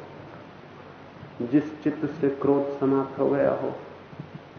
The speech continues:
जिस चित्त ने सबके मंगल की कामना को अपनी जगह में, अपने हृदय में जगह दे दी हो, जो प्राण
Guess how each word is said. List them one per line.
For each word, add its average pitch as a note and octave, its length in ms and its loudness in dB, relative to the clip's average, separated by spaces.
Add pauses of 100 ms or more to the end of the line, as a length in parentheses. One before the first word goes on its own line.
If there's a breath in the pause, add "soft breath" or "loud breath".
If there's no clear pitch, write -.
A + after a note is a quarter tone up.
(1400 loud breath)
जिस F3 520 8
चित्त F#3+ 240 8
ने E3 440 8 (220)
सबके D#3+ 360 4
मंगल C3+ 420 12
की B2+ 340 0
कामना A#2 360 2
को A#2 260 0
अपनी A2+ 260 0
जगह A#2 280 0
में, A2+ 120 -4 (320)
अपने A#2+ 160 4
हृदय A#2+ 280 2
में A#2+ 220 2
जगह B2+ 240 2
दे C3 140 4
दी C3+ 160 0
हो, - 160 -4 (1200 loud breath)
जो F3 140 12
प्राण F3+ 580 12